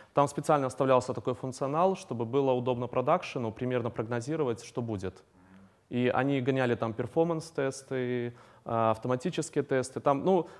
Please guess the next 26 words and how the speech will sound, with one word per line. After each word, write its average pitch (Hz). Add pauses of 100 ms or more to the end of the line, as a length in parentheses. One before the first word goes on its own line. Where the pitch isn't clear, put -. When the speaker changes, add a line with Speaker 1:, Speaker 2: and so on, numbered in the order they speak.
(120)
Speaker 1:
на 147
самом 214
деле 175
там 160
очень 165
много. 117
Я 139
вот 165
сейчас 151
взял 147
только 147
один 214
процесс, 110
но 127
процессов 160
очень 135
много, 101
и 110
там 113
по -
каждому, 143
наверное, 113
можно 113 (240)
доклад 120
делать. 95 (340)
И 110